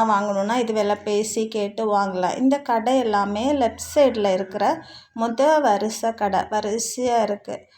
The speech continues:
நல்ல நல்ல மீனெல்லாம் இவங்ககிட்ட இருக்குது. இது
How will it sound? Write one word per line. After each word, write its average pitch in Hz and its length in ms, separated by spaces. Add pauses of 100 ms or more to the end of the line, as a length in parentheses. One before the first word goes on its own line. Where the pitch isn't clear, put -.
(200)
நல்ல 233 340
நல்ல 214 300
மீனெல்லாம் 214 560
இவங்ககிட்ட 202 560
இருக்குது. 196 420 (1300)
இது 262 220